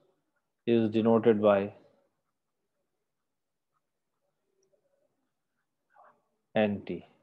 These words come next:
small N T। Okay, you know that this N T kernel, है ना? Kernel आपने पढ़ा, kernel is also a vector space। It is a subset of U। In fact, it is a subspace of U,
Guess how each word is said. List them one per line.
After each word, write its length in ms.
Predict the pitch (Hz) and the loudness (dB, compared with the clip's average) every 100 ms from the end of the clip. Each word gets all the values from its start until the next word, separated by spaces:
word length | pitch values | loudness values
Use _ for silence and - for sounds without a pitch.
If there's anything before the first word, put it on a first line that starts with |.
| _ 101 | _ -14
small 420 | 98 120 120 120 | -4 2 6 6
N 200 | 101 90 - | 2 -2 -10
T। 160 | 87 _ _ - | -16 _ _ -10
Okay, 240 | 135 180 - _ _ _ _ _ _ _ _ _ _ _ - | -2 -2 -2 _ _ _ _ _ _ _ _ _ _ _ -4
you 200 | 117 127 | 4 6
know 160 | 156 165 | 8 8
that 320 | 170 170 127 | 6 2 2
this 160 | 143 | 2
N 300 | 147 143 151 | 4 4 4
T 320 | 147 170 120 - - | 4 4 2 -4 2
kernel, 460 | 135 156 160 127 - - _ _ _ _ | 4 6 4 4 -2 -20 _ _ _ _
है 80 | 156 | 2
ना? 120 | 214 - - _ _ - | 2 2 -6 _ _ 0
Kernel 300 | 123 147 147 | 4 6 4
आपने 200 | 151 156 | 4 4
पढ़ा, 240 | 165 175 | 6 6
kernel 340 | 151 143 160 156 | 4 4 4 6
is 140 | 147 | 8
also 340 | 147 143 165 | 6 6 4
a 60 | 165 | 6
vector 340 | 156 151 170 | 4 4 0
space। 380 | 160 - 185 196 - _ _ _ _ _ _ _ | 0 2 2 2 -10 _ _ _ _ _ _ _
It 160 | 127 131 | 2 4
is 120 | 147 | 6
a 160 | 165 165 | 6 4
subset 460 | 143 - 156 160 | 2 4 4 6
of 160 | 160 151 | 4 4
U। 380 | 147 208 240 - _ _ _ _ _ - | 4 4 2 -8 _ _ _ _ _ -4
In 200 | 127 123 | -2 4
fact, 280 | 156 165 | 4 4
it 80 | 156 | 2
is 120 | 151 | 4
a 80 | 175 160 | 2 4
subspace 540 | 151 151 - 160 147 | 2 2 0 0 2
of 160 | 143 113 | 0 -2
U, 240 | 104 | -6